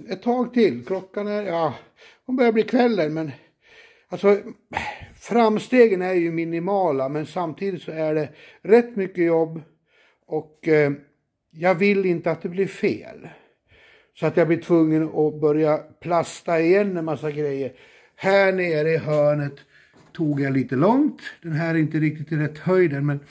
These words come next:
eh, här lär jag ju plasta igen sen. Men som sagt, jag har ju gjort en del plastarbeten förr, så jag ser inget problem med det. Nåja, det är väl vad vi kommer med idag. Här nere, helt apropå,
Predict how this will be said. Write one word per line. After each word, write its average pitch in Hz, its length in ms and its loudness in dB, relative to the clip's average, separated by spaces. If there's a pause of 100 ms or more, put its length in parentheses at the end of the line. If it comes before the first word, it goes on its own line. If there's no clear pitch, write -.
(520)
eh, - 300 -14
här 175 320 4
lär 165 180 2
jag 151 100 0
ju 156 60 0
plasta 156 540 -2
igen 165 320 0
sen. - 340 -18 (300)
Men 143 100 -4
som 180 140 0
sagt, 190 240 4
jag 190 100 2
har 202 180 4
ju 196 140 2
gjort 208 300 0
en 170 80 -6
del 160 160 2
plastarbeten 151 640 -6
förr, 160 300 2
så - 140 -8
jag 139 100 -2
ser 160 200 2
inget 151 320 -4
problem 180 480 0
med 117 240 -16
det. 131 140 -18 (2250)
Nåja, 240 280 2 (1200)
det 240 60 6
är 240 80 4
väl 254 100 2
vad 254 200 6
vi 254 60 4
kommer 247 280 2
med 240 120 2
idag. 202 560 -2 (960)
Här 240 520 2
nere, 165 400 -2
helt 127 300 -6
apropå, 131 480 -12